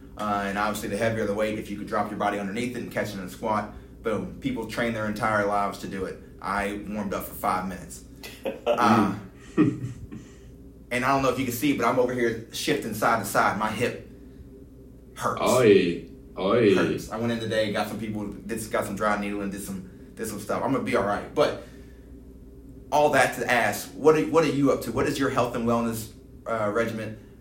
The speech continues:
Speaker 1: How do you talk to your patients and clients about it? What are you doing?
Speaker 2: Yeah, so I, I'm in a little bit of a reboot as well. Um,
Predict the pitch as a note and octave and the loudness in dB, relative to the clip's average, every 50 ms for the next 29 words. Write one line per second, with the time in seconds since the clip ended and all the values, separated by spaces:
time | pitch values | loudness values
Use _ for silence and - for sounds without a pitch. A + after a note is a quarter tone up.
0 | - - - - - - - - B2+ C3+ C3+ C3+ C#3 B2+ - - A#2+ B2 B2 B2 | -20 -20 -20 -20 -16 -14 -10 -8 -6 -4 0 0 -2 -2 -2 -2 -2 -2 -2 -2
1 | B2 A#2+ A#2 A#2+ A2+ A2 A#2 A#2+ A#2 A#2 A2+ G#2 G#2+ G#2 - A#2 A2 A2 A2 G#2 | -4 -2 -2 -2 0 0 0 0 0 0 -4 -4 -6 -4 -4 -2 -2 -2 -2 -2
2 | G#2 G#2 G#2+ G#2 G#2+ G#2 G#2+ B2+ D3+ C#3+ B2+ A#2 A#2 A#2 A#2 - - - - - | -4 -2 -2 0 0 0 0 0 0 0 0 0 0 0 -2 -4 -10 -12 -16 -18
3 | - - - - - - - - - - - - - - - - - - - - | -20 -20 -20 -20 -20 -20 -20 -20 -20 -20 -20 -20 -20 -20 -20 -20 -20 -20 -20 -20
4 | - - - - G#2 B2+ - A3+ - - - - - - - A#2+ B2 A#2+ A#2 A#2 | -20 -20 -6 4 6 6 6 6 4 2 0 -4 -4 0 2 4 6 6 8 6
5 | G#2+ - - - - - - - - - G3 G#3+ G3 F#3 D#3+ D3+ D3+ D#3 D3+ C3 | 6 4 2 0 0 0 0 0 -2 -4 -4 -4 -2 -2 0 2 2 2 2 2
6 | C3+ C#3 C3+ B2+ A2+ A2 G#2 G2+ G2+ A2 A2+ G#2+ A2+ A2+ G#2 - - F2 F2 F2+ | 2 0 0 0 0 0 0 2 2 0 0 0 0 0 0 0 -2 -4 -6 -4
7 | F2 G2 F#2+ F#2 F2+ F2 E2+ - - - - - - F2 E2+ E2 E2 E2 D#2 - | -2 -2 0 0 0 0 -2 -6 -8 -12 -14 -12 -10 -6 -6 -4 -4 -2 -4 -4
8 | - - - | -4 -6 -8